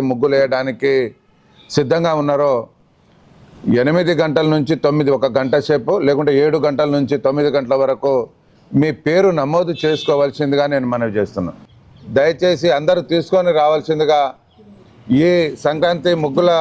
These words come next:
కార్యక్రమానికి విజయవంతం, జయప్రదం చేయవలసిందిగా నేను మనవి చేస్తున్నా. దీనికి మా మీడియా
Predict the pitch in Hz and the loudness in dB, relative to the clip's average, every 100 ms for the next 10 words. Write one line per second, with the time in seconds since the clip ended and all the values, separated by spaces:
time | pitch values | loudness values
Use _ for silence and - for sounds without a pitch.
0 | 151 143 165 160 160 156 156 135 131 127 | 0 0 0 -2 -4 -4 -4 -2 -2 2
1 | 170 170 147 160 156 143 147 156 151 156 | 2 0 0 -2 0 0 0 0 -2 -4
2 | 127 139 151 127 147 147 143 147 131 - | 0 4 2 2 -2 0 0 0 -2 -8
3 | - _ - - 151 151 139 143 131 131 | -20 _ -14 -4 -2 0 -2 0 0 -2
4 | 117 117 95 - - - - - - 110 | -2 -8 -8 -12 -18 -18 -20 -20 -4 0
5 | 160 180 160 170 165 151 165 180 | 2 0 0 0 0 0 2 2